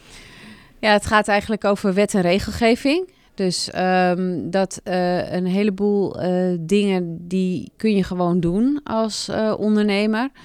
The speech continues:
Terwijl ze wel schade aanrichten aan, eh, andere, eh, maatschappelijke doelen. Dus als het gaat over luchtverontreiniging of, ehm,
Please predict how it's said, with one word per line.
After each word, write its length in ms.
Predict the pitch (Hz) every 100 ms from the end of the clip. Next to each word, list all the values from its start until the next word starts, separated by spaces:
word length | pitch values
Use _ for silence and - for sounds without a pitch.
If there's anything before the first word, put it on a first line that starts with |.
| - - - -
Terwijl 280 | 190 202
ze 140 | 190 190
wel 160 | 196
schade 520 | 185 - 196 208 196 -
aanrichten 800 | 165 170 175 165 - 175 -
aan, 360 | - 170 170 170
eh, 300 | - 175 170
andere, 680 | - 185 190 185 180 180 170
eh, 220 | - 180
maatschappelijke 640 | 180 170 - 180 - 170 170
doelen. 320 | 170 156 -
Dus 200 | 160 170
als 100 | 160
het 140 | 160
gaat 280 | - 151 156
over 240 | 170 185
luchtverontreiniging 1120 | 190 180 - 175 165 165 160 160 165 165 160 160
of, 360 | 170 165 -
ehm, 360 | 156 160 165